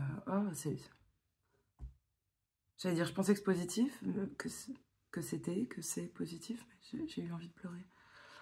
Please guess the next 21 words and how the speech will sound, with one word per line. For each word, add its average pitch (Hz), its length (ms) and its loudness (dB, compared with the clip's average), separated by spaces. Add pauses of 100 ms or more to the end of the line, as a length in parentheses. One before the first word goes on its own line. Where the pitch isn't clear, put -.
(680)
Euh, 185 40 -4 (4000)
c'est - 200 -16
marrant, 131 320 2
j'ai 135 140 -4
un 156 280 -8
petit - 280 -6
bout, - 300 2 (100)
hein, 247 140 8 (280)
petit - 220 -8
bout 190 160 6
de 185 100 6
quelque - 300 0
chose. - 300 -4 (920)
Ok. 160 220 0 (3000)
Là, 165 160 -2
j'ai 156 560 4
le 156 120 4
huit 180 320 4
ou 254 40 10
le 214 120 10
dix. - 400 0